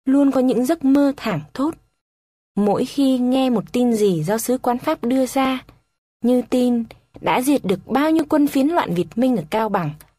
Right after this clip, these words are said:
Bắc Cạn, lòng anh lại đau đớn vô cùng.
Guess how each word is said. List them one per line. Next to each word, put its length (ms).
Bắc 280
Cạn, 200
lòng 340
anh 200
lại 100
đau 260
đớn 260
vô 280
cùng. 260